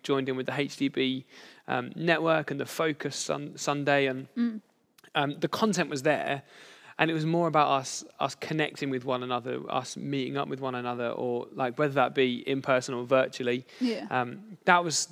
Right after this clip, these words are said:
Speaker 1: that was the main focus, really, of, of, of Saint Swithin's as a church, was the connection rather than the content. And, and so how digital church has, has formed since then has, has very much been, how do we,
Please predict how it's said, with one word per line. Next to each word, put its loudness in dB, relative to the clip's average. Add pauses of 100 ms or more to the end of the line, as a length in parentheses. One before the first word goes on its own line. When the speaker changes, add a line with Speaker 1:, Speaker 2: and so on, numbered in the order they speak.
Speaker 1:
that 6
was -6
the -6
main -2
focus, -4
really, -2
of, -8 (840)
of, -2
of -4
Saint -6
Swithin's 0
as -6
a -4
church, 2
was -10
the -4
connection -4
rather 2
than -4
the -4
content. -6
And, -8 (600)
and 0
so 8
how 10
digital 2
church 0
has, -4
has -8
formed 0
since -10
then -2
has, -8
has -10
very 2
much -6
been, -4
how 2
do -2
we, -2